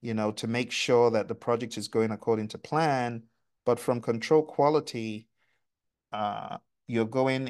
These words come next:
in here to the, uh, validate scope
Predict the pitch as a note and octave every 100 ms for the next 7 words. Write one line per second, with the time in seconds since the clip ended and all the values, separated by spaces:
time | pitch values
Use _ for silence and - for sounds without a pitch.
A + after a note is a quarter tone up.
0 | B2+ B2+ B2 B2 A#2+ - B2 A#2 A#2 A2+
1 | - G#2+ G#2 G2+ G2+ G2 - G#2 G2 F#2+
2 | G2 G2 G2+ _ _ _ _ G2 G2 G2+
3 | A#2+ B2+ B2 - - A2+ G#2